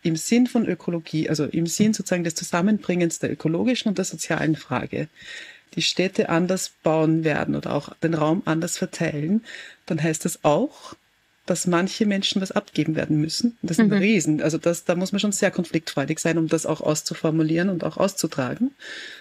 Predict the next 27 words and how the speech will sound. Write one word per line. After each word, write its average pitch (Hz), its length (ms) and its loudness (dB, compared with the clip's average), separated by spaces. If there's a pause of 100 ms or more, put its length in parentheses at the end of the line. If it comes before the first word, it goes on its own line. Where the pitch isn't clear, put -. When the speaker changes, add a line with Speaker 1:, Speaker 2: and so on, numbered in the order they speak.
(120)
Speaker 1:
Das 180 180 0
würde 170 140 2
man 170 80 4
sich 160 200 -2
von 175 140 2
der, 165 140 2
von 165 320 0
denen 170 300 2
wünschen, 170 320 -2
die 175 100 0
uns 160 160 0
vertreten, - 500 0
ja, 220 80 4
also 180 160 -6
wirklich 170 300 -6
von 175 100 0
den 165 140 2
Politikerinnen, 208 600 0
das - 200 -2
auszusprechen. - 680 -4 (480)
Was 190 220 0
heißt - 320 0
das, - 280 0
Vermögenssteuern, 151 1040 2
ähm, 139 360 -2
Millionärsteuern, 156 1120 2
ähm, 151 300 -2